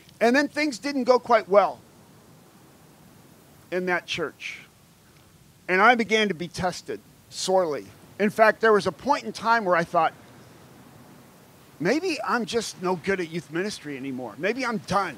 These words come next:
Maybe I'm too old. Maybe I don't have what it takes. Maybe I'm not supposed to be a pastor." I was so full of self-doubt, and eventually Cynthia and I decided we just have to leave this place. It's sucking life out of us.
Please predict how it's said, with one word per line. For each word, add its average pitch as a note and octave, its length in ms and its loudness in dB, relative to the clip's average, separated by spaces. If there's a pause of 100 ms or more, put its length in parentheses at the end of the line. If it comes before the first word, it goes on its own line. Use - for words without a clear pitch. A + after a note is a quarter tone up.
Maybe G#3+ 300 -6
I'm G3 180 -6
too - 300 -12
old. E3+ 300 -4 (880)
Maybe C4+ 300 -2
I B3+ 100 4
don't B3 200 6
have G3 300 -2
what F#3+ 140 -6
it F3 120 -10
takes. A3+ 340 -6
Maybe B3 320 -4
I'm A3+ 200 0
not G#3+ 200 0
supposed G3 400 -4
to F#3+ 80 -12
be F3 100 -8
a E3+ 60 -4
pastor." D#3+ 560 -6 (1040)
I G3 80 4
was A3+ 120 2
so C#4 200 4
full B3+ 280 0
of G3+ 120 -2
self-doubt, A#3+ 720 0
and F#3+ 120 -4
eventually G#3+ 460 -2
Cynthia G#3+ 300 -8
and G3 100 -4
I F#3+ 80 2
decided F#3 560 0
we A3 80 -8
just - 220 -10
have B3+ 180 -4
to A#3 80 -6
leave A#3 300 -8
this F#3+ 140 -10
place. B2+ 520 -12 (1000)
It's E3+ 180 -10
sucking G#3+ 380 -4
life G3+ 480 -2
out A#3+ 180 2
of D#3+ 140 -6
us. - 380 -14